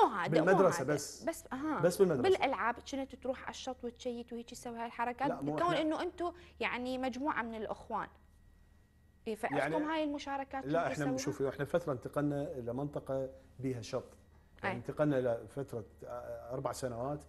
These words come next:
Speaker 1: مهم.
Speaker 2: للمنطقة المحافظة ذي قار.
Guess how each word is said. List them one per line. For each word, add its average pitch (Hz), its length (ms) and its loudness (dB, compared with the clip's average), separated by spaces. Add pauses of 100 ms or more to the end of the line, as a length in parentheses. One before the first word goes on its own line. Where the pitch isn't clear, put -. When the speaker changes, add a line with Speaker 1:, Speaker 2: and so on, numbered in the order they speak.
Speaker 1:
مهم. 214 220 -8
Speaker 2:
للمنطقة 120 1200 -4
المحافظة 120 800 -6
ذي 113 80 -10
قار. 101 300 -14